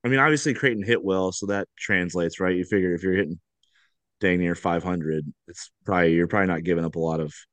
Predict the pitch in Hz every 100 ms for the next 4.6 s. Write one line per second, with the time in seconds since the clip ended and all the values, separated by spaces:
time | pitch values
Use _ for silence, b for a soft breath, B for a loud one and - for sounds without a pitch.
0 | _ _ _ 107 - 95 95 80 - -
1 | 98 82 - 95 87 - B B B B
2 | 151 185 170 101 113 131 139 120 92 127
3 | 135 - 147 131 104 95 - 98 110 113
4 | 95 95 92 95 101 95